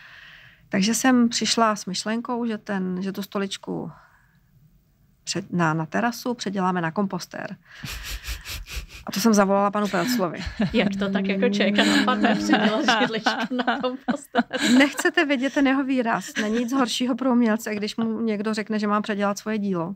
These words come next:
Speaker 2: Mhm.
Speaker 1: Ale byla to zase shoda náhod. My jsme tenkrát vydávali časopis Made in C Z, který vlastně, kterým jsme psali o tom, jak inovovat vlastně v oblasti designu.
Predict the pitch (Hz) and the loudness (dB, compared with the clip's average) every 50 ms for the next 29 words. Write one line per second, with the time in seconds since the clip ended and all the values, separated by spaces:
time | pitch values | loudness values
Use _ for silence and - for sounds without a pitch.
0 | - 285 190 185 175 180 165 165 190 - _ _ _ _ _ _ _ _ _ - | -6 0 0 2 2 2 0 -2 -4 -8 _ _ _ _ _ _ _ _ _ -10
1 | - - - - - - - - - - - _ - 175 190 202 196 214 214 220 | -10 -10 -20 -20 -20 -20 -20 -18 -20 -20 -20 _ 0 2 2 2 2 0 0 -2
2 | 220 233 226 226 220 - 233 - - 233 220 233 226 208 202 196 196 208 208 - | -2 -4 -8 -8 -8 -8 -10 -6 -4 -2 0 0 2 2 2 2 0 -2 -4 -4
3 | 208 202 196 - - 202 196 208 208 - 214 214 208 202 190 196 196 196 196 208 | -6 -6 -6 -6 -8 -6 -6 -6 -4 -4 -4 -4 -2 -2 0 0 0 2 0 -2
4 | 214 - 208 202 - 226 226 214 - 208 190 190 - 202 208 - - 240 240 233 | -2 -6 -8 -8 -8 -10 -10 -6 -4 -4 -4 -4 -4 -6 -6 -4 -2 -2 -2 0
5 | 208 170 185 190 - - 190 190 185 175 170 190 - - 202 202 202 - - 196 | -2 -2 -4 -4 -6 -10 -6 -6 -4 -4 -4 -6 -6 -6 -8 -8 -8 -12 -12 -6
6 | - 190 185 190 190 - 196 190 - - 185 185 185 - 202 185 180 180 - - | -2 0 0 0 0 -2 -4 -4 -2 -2 0 0 0 -2 -2 -2 -2 -4 -2 -2
7 | 185 185 190 208 - - - - - - - _ - 202 202 - - 196 202 202 | 0 0 0 0 -2 -8 -16 -18 -18 -20 -10 _ -2 -2 0 2 2 4 4 4
8 | 196 196 202 196 202 196 196 - - 208 - 202 185 190 190 190 - - 202 196 | 4 2 0 0 0 -2 -2 -2 -4 -4 -4 -2 -2 -2 -2 -2 -2 0 0 2
9 | 185 190 170 160 160 165 170 170 190 233 302 | 2 2 0 2 0 0 0 -2 -2 -4 -6